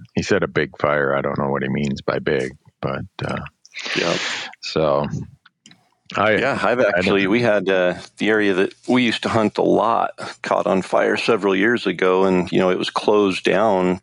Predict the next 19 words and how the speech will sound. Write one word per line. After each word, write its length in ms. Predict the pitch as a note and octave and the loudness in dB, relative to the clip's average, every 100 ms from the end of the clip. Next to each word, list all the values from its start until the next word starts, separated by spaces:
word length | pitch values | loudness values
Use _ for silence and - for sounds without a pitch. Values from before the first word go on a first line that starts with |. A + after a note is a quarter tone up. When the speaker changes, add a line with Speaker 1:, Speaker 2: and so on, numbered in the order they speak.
| _ | _
Speaker 2:
'cause 160 | F#2+ E2 | -2 2
they 100 | F#2 | 2
were, 220 | F2+ F2+ | 2 2
you 120 | F2 | 0
know, 60 | F#2 | 0
active 360 | F#2 F#2 - | 0 -2 -6
fires, 600 | - G2 G2 F#2+ F#2+ F2+ - | -2 0 2 2 0 -2 -2
wouldn't 240 | F#2 F2 | 0 2
let 120 | F#2 | 0
us 160 | F2 - | 0 0
in 140 | F#2+ | 2
there. 260 | F#2+ F#2 F#2 | 2 2 0
The 120 | F2 | 0
roads 280 | F2+ F#2 F2+ | 0 0 0
were 80 | G2+ | 0
all 100 | G2 | 0
closed 440 | - G2 F#2+ F#2+ | 2 2 2 0
and 120 | G2 | 0
everything. 600 | G2 F2+ F#2+ F#2+ F#2+ F#2+ | 2 0 -2 0 2 2